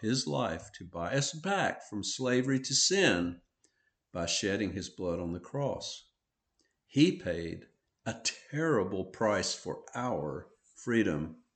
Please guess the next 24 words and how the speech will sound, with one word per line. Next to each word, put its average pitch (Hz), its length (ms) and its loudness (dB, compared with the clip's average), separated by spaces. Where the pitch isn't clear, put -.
We 107 180 4
now 104 300 2
belong 147 460 4
to 165 120 0
God, 87 600 2
not 82 680 -2
ourselves. 76 1040 -8
First 82 240 -6
Corinthians 82 500 -4
six - 520 -2
nineteen 117 800 -2
through 127 300 0
twenty. 76 580 -6
Slaves 131 680 8
do 113 220 4
not 107 260 2
have 117 240 0
the 117 100 2
right 117 380 4
to 147 100 2
run 135 300 4
their 151 180 6
own 170 220 4
lives. 180 720 0